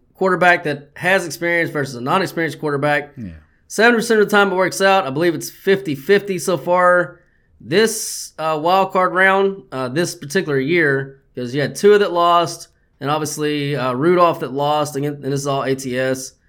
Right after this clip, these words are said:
Speaker 1: And then you had Stroud and Love that both obviously covered. So, yeah, I think it's two and two this year. So, fifty fifty on a year on a seventy percent trend, that happens.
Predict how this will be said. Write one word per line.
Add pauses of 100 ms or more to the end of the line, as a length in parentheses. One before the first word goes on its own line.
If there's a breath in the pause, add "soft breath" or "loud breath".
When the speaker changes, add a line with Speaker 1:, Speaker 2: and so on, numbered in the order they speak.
(360)
Speaker 1:
And
then
you
had
Stroud
and
Love
that
both
obviously
covered.
So,
yeah,
I
think
it's (520)
two
and
two
this
year.
So, (500 soft breath)
fifty
fifty
on
a
year
on
a
seventy
percent
trend,
that
happens.